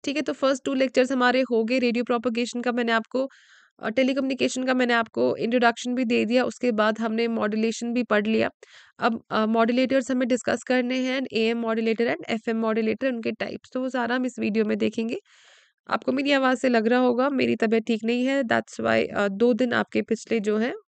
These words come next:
अ, उनमें वीडियोज़ नहीं मिले, पर मैं कोशिश करूँगी कि आपका जो सिलेबस है वो टाइम पे कवर हो जाए। तो मॉड्यूलेटर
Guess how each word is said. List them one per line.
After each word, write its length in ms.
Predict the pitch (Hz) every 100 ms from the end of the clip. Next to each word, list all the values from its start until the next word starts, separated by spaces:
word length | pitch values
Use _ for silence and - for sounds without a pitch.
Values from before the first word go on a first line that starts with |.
| _
अ, 280 | - 202 202
उनमें 260 | 208 208 220
वीडियोज़ 420 | 214 208 214 233 -
नहीं 240 | 214 220
मिले, 260 | 220 226 - - - - _
पर 80 | 262
मैं 140 | 277
कोशिश 420 | 262 262 254 302 -
करूँगी 400 | 240 233 233 226
कि 120 | 240
आपका 280 | 214 - 214
जो 120 | 220
सिलेबस 460 | 220 202 196 208 254
है 60 |
वो 100 | 302
टाइम 300 | 294 247 220
पे 120 | 208
कवर 300 | 208 208 202
हो 80 | 208
जाए। 380 | 214 - - _ _ - - - _
तो 80 | 311
मॉड्यूलेटर 680 | 285 269 285 285 302 302